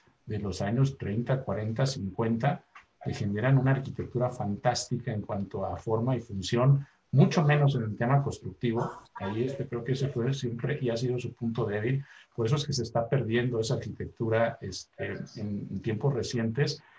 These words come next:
En los últimos sismos, sí, tristemente, esa ha sido la arquitectura más golpeada.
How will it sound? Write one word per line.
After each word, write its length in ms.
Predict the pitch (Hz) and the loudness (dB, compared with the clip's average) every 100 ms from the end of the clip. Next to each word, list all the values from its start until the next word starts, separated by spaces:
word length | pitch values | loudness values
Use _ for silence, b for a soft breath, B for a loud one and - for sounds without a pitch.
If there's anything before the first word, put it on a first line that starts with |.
| b - | b -2
En 80 | 117 | 0
los 100 | 120 | 4
últimos 460 | 135 175 135 - | 6 6 6 4
sismos, 600 | - 139 - 151 147 - | 4 4 6 4 4 4
sí, 120 | - 139 - | 4 4 4
tristemente, 540 | 131 139 147 143 143 | 2 2 4 4 4
esa 120 | 143 | 2
ha 40 | 143 | 2
sido 160 | 147 | 4
la 60 | 139 | 4
arquitectura 480 | - 107 110 127 123 | 4 -2 -4 0 2
más 180 | 117 | 2
golpeada. 500 | 113 110 123 123 110 | 2 0 2 2 0